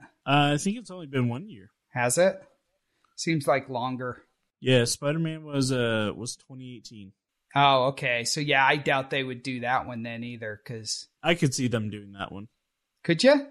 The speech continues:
Speaker 2: You think there's enough turnaround time there?
Speaker 1: Oh, yeah, for sure.
Speaker 2: Okay.
Speaker 1: Yeah, September seventh, twenty eighteen was that one's release date. Um, but,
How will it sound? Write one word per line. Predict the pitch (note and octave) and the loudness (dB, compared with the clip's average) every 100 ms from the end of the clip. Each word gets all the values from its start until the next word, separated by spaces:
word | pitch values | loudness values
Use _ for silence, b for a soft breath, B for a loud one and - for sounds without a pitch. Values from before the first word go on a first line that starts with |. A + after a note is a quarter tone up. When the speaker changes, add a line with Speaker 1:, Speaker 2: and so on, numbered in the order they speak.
| - | -8
Speaker 2:
You | F3 | 0
think | G3 G3 | 2 4
there's | G#3 F3 | 4 4
enough | G3 F#3+ - _ _ _ | 0 -2 -4 _ _ _
turnaround | F3 F#3 G3 F#3 | -2 2 2 2
time | G3 F#3 | 0 0
there? | F#3 G#3 G3+ _ _ | 0 -4 -6 _ _
Speaker 1:
Oh, | G#2 G#2 | 0 2
yeah, | F#2 G2 | 0 -4
for | - G2+ | -10 -20
sure. | G2+ G2+ _ _ _ - | -20 -20 _ _ _ -2
Speaker 2:
Okay. | D#3+ F#3+ F#3+ B2+ C3+ - _ | 0 0 -2 -4 -6 -10 _
Speaker 1:
Yeah, | - A2 | 0 0
September | - B2+ - C#3 C#3 C3+ | 0 -4 0 2 4 2
seventh, | - - C3+ B2 B2 - - | 0 2 4 4 0 -4 -14
twenty | _ B2 A2+ G#2 | _ -18 -14 -10
eighteen | G2+ - G#2 G2 | -8 -8 -10 -20
was | F#2+ | -20
that | G2 F#2 - G#2 | -18 -16 -18 -20
one's | E2+ F#2 F2+ - | _ -20 -20 -20
release | E2 F#2 - | -20 -20 -20
date. | G2 G2+ _ _ _ _ _ _ _ _ _ | -20 -20 _ _ _ _ _ _ _ _ _
Um, | - A2+ G#2 F#2+ F2 _ _ _ | 0 0 0 -2 -10 _ _ _
but, | C3 A#2 | 0 0